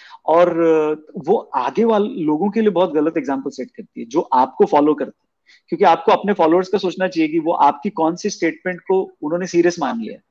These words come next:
तो मेरे को लगता है इस वक्त हम लोग बहुत कलेक्टिवली बहुत अच्छा जवाब दे भी रहे हैं। लोगों ने बॉयकॉट चाइनीज प्रोडक्ट, क्योंकि एक,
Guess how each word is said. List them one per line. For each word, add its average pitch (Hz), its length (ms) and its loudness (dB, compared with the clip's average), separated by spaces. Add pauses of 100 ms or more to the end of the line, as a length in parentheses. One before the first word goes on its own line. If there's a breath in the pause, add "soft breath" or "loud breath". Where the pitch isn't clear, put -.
(600 soft breath)
तो 226 220 4
मेरे 165 220 2
को 254 80 6
लगता 240 240 4
है 233 60 6
इस 214 140 0
वक्त 226 180 2
हम 190 120 0
लोग 208 160 2
बहुत 202 260 0
कलेक्टिवली 185 420 0
बहुत 180 220 0
अच्छा 190 200 -4
जवाब 165 320 4
दे 156 140 0
भी 190 120 2
रहे 151 120 2
हैं। - 200 -16
लोगों 139 260 -4
ने 165 140 -2
बॉयकॉट 139 480 0
चाइनीज 143 300 -4
प्रोडक्ट, 139 280 -4
क्योंकि 175 200 -2
एक, 175 160 -2